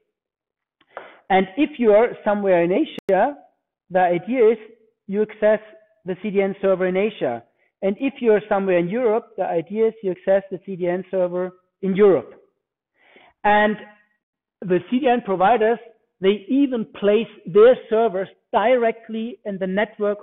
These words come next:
of the I S Ps. So if you are, have an internet, a contract with a certain I S P, you can be quite sure that if it's one of the bigger I S Ps, they have a server of the big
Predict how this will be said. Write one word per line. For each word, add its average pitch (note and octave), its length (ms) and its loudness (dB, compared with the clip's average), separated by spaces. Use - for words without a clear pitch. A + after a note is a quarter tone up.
of F3+ 140 -10
the G3 120 -8
I F#3+ 140 -4
S F#3 80 -6
Ps. G#3 280 -12
So F#3+ 140 -10
if C4+ 220 0
you A#3+ 160 0
are, G3 200 2
have F3+ 240 -6
an D3+ 200 -6
internet, A#3 500 -2
a F3+ 60 -10
contract A3 540 -4
with E3+ 160 -10
a D3+ 100 -10
certain F3+ 240 -4
I D#3+ 200 -6
S D3+ 60 -8
P, C4+ 320 -6
you F3+ 80 -6
can G#3 180 -4
be G3 80 -8
quite F3 280 0
sure B3 380 2
that F3 180 -6
if - 140 -12
it's - 180 -16
one D3+ 120 -8
of D#3 100 -12
the C#3 60 -10
bigger G3+ 260 -2
I E3+ 120 2
S D#3+ 220 -6
Ps, G#3 200 -8
they G3+ 120 6
have G3+ 220 2
a F3 60 -10
server G#3+ 380 0
of F3+ 160 2
the E3+ 60 -6
big A3 200 -4